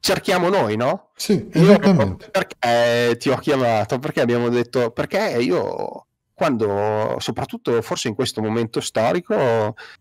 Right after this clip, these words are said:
Speaker 1: cerco questo tipo di contenuto e, e di, e mi tocca abbassare un video, ok? M-, m-, e quindi chi ha fatto il video si perde tutta la parte contenutistica dei video che io non sto usufruendo.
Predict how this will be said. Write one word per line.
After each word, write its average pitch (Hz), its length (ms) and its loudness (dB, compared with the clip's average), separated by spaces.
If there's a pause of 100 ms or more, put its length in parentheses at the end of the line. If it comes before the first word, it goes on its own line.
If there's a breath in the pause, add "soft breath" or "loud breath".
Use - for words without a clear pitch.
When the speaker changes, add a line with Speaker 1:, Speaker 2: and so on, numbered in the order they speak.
Speaker 1:
cerco 160 880 0
questo - 340 -6
tipo - 260 -4
di 131 100 0
contenuto 180 600 0
e, 165 260 0 (420 loud breath)
e 175 120 -4
di, 185 360 -2
e 180 80 0
mi 196 100 0
tocca 190 280 -2
abbassare 147 500 0
un 127 100 2
video, 113 380 2
ok? 123 340 0
M-, 139 40 -4 (180)
m-, 160 240 -6
e 180 120 -2
quindi 160 360 -2
chi - 160 -4
ha 170 80 2
fatto - 320 -2
il 196 80 -2
video 143 260 0
si - 220 -2
perde 139 460 0
tutta - 260 -6
la 113 100 0
parte 123 300 -2
contenutistica 113 800 -4
dei 113 80 0
video 156 260 -2
che - 120 -6
io 143 140 2
non 131 140 0
sto 135 180 -4
usufruendo. 110 800 -2